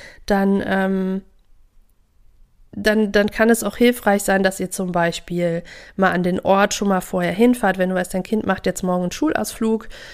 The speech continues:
und, äh, tut sich da ein bisschen schwer, weil es nicht weiß, was passiert und du bist nicht dabei und so weiter, dann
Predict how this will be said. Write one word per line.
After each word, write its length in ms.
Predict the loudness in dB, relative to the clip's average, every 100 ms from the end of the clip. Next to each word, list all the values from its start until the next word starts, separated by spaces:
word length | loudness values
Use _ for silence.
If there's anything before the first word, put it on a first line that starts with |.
| -20 -12 -2
und, 360 | 0 0 -2
äh, 240 | -4 -4 -4
tut 240 | -6 -6
sich 180 | -6 -2
da 120 | 0
ein 80 | 0
bisschen 260 | -4 -6
schwer, 440 | -6 2 4 4 2
weil 100 | -2
es 100 | -2
nicht 160 | -4
weiß, 220 | 0 -2 -4
was 100 | -10
passiert 540 | -12 -6 0 2 0
und 260 | -4 -8 -6
du 80 |
bist 200 | -6 -6
nicht 180 | -8 -6
dabei 440 | -4 0 4 4 2
und 120 | -4
so 140 | -6
weiter, 340 | -4 -4 -4 -4
dann 200 | -6